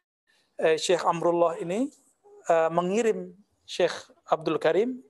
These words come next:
itu titip. "Ini saya titip anak saya." Jadi kirim duitnya lewat Ahmad Khatib Minangkabawi.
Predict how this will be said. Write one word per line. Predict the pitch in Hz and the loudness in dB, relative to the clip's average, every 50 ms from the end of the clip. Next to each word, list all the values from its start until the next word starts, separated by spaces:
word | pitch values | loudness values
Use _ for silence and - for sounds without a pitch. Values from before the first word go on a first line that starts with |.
| _ - | _ -6
itu | 180 196 262 | -4 -4 -2
titip. | 254 - 240 233 - 202 196 - - _ _ _ _ - - _ _ _ _ _ _ _ - | -2 -2 -2 0 0 -2 -2 -2 -8 _ _ _ _ -20 -20 _ _ _ _ _ _ _ -6
"Ini | 185 | -2
saya | - 196 190 | 0 0 0
titip | 190 185 190 202 202 | 0 0 0 2 2
anak | 190 170 165 175 170 | 2 0 0 -2 -2
saya." | - 175 165 160 147 143 - _ _ _ _ _ - | 0 0 2 2 0 -2 -8 _ _ _ _ _ -8
Jadi | 185 180 220 | -6 -6 -4
kirim | 220 - 202 202 196 196 | -2 -2 0 0 0 0
duitnya | 185 190 185 190 202 240 254 | 2 2 2 2 2 2 4
lewat | 202 180 202 - - - _ _ _ _ _ _ _ _ | 4 4 2 2 -2 -8 _ _ _ _ _ _ _ _
Ahmad | - 202 196 | -6 -6 -4
Khatib | - - 247 - - 214 214 - _ _ - 190 | -2 -4 -4 -4 -4 -8 -8 -10 _ _ -8 -6
Minangkabawi. | 180 185 175 196 202 202 185 170 170 | -6 -2 0 0 0 0 -2 -4 -6